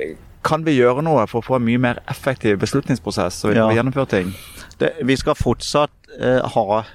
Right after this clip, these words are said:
Speaker 2: forsvarlige konsesjons-, eh, og beslutningsprosesser, for, for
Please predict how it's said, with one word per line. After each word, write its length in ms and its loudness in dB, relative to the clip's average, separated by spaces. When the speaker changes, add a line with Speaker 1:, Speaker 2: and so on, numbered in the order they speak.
Speaker 2:
forsvarlige 960 0
konsesjons-, 800 0
eh, 240 0
og 140 0
beslutningsprosesser, 1120 0
for, 220 -2
for 320 0